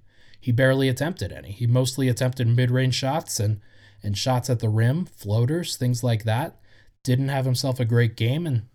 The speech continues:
that was that. The Nuggets were done. I've been really encouraged with what he has done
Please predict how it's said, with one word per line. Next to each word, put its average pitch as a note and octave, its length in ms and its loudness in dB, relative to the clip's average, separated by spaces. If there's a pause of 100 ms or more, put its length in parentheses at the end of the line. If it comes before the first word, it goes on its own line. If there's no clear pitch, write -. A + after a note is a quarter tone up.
(160)
that A2+ 180 -2
was A#2+ 140 0
that. A2+ 300 -4 (180)
The G#2 80 -6
Nuggets A2 380 -2
were B2 60 0
done. C#3+ 280 -2 (1500)
I've C#3 220 -2
been C3 260 0
really E3+ 380 2
encouraged D3 640 -4
with B2+ 220 -2
what B2+ 160 -2
he D#3 240 -6
has C3+ 320 -4
done B2 360 0